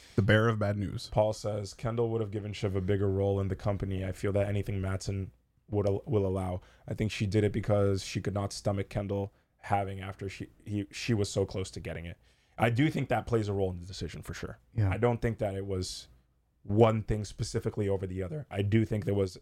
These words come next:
Speaker 2: a good bit of jealousy. I think there was a bit of, "Damn, I, I can't have it. Like, you can't, whatever." Like, the entire vote, you saw how smug Kendall was? Like, super,
Speaker 3: He was
Speaker 2: super
Speaker 3: so
Speaker 2: smug.
Speaker 3: confident.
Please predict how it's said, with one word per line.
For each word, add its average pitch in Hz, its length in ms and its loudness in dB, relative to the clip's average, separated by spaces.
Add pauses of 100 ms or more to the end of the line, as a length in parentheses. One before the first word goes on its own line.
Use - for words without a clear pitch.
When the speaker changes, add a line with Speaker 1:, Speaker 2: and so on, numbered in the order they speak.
Speaker 2:
a 95 100 -6
good 95 220 2
bit 90 120 2
of 85 80 -2
jealousy. 117 500 4
I 107 40 -8
think 95 180 -14
there - 100 -8
was 95 140 -4
a 92 40 -4
bit 92 200 2
of, 90 260 -4 (680)
"Damn, 101 240 4
I, 95 140 -2 (140)
I 104 160 -2
can't 101 260 -6
have 101 260 -2
it. 98 220 -4 (320)
Like, 92 280 -2 (240)
you 107 140 6
can't, 107 300 2
whatever." 104 460 0 (240)
Like, - 220 2
the 123 120 -2
entire 139 380 2
vote, 113 380 4
you 165 80 -10
saw 143 180 2
how 139 140 4
smug 110 640 2
Kendall 127 340 4
was? 131 340 -2
Like, - 320 -12 (640)
super, 143 300 0
Speaker 3:
He 120 80 2
was 107 100 2
Speaker 2:
super 117 120 -4
Speaker 3:
so 110 160 6
Speaker 2:
smug. 95 80 -2
Speaker 3:
confident. 123 600 4